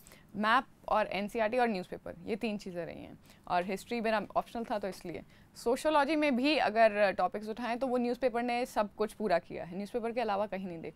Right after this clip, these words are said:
पाई मैं। And, uh, next was polity and economics। इकोनॉमिक्स के लिए definitely, uh, ऑनलाइन एक, uh, वो आती है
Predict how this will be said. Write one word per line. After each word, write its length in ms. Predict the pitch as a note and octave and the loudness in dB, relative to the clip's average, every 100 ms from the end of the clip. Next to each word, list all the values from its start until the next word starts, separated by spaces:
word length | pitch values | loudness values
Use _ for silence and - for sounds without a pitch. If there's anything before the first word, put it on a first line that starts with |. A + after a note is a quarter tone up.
| - | -14
पाई 140 | C#3+ | -14
मैं। 140 | - - - - - - | -16 -20 -20 -20 -20 -16
And, 360 | - E3+ F3 | -8 -6 -2
uh, 360 | E3+ E3 E3 F3 | -2 -2 -2 -4
next 320 | G#3 - C4 | -6 -4 -2
was 160 | B3+ C4+ - - G3 | 0 -2 -8 -4 0
polity 460 | G3 A3+ D4+ C#4+ - | 0 0 0 0 0
and 220 | G#3+ G3+ | -2 -2
economics। 600 | F#3 F3+ A#3 - - - | -4 -4 -10 -12 -18 -10
इकोनॉमिक्स 560 | G3+ G#3+ A#3+ B3+ B3+ | -6 -4 -4 -4 -6
के 140 | - A3+ | -4 -2
लिए 240 | A#3+ A#3 | 2 0
definitely, 580 | G#3 G#3 A3+ A3 B3 B3 - - - | 0 -4 -6 -6 -4 -6 -8 -20 -12
uh, 320 | E3 F3 E3 - - - - - - | -6 -4 -4 -6 -16 -20 -20 -10 -4
ऑनलाइन 420 | G#3 A#3+ C4 C4+ | -2 0 0 0
एक, 500 | B3+ - G#3+ G3 F3 | -2 0 2 4 0
uh, 80 | - - - | -4 -20 -12
वो 120 | G3 | -2
आती 260 | G#3 G3+ G3 | -2 -2 -4
है 320 | G3+ D#3+ - | -4 -4 -6